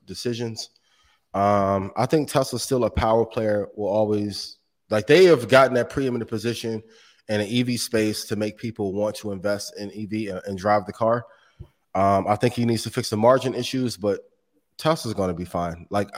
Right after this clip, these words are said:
it may be a short-term downgrade, but if they find a way to get those margins back up or get the pricing back up, great. They've been delivering on, um, the, the car sales dramatically. That's great.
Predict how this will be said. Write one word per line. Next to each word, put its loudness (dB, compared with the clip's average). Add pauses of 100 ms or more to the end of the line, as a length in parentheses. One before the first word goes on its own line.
(140)
it -2
may 6
be 0
a 2
short-term -2
downgrade, 2
but -6
if -10
they -4
find -2
a -4
way -2
to -8
get -10
those -8
margins -4
back -6
up -2 (500)
or -12
get -2
the -8
pricing 0
back 0
up, 0 (480)
great. 0
They've -2
been -4
delivering -2
on, -4 (840)
um, 2 (400)
the, -4
the -2
car 8
sales 4 (140)
dramatically. 0
That's -2
great. -2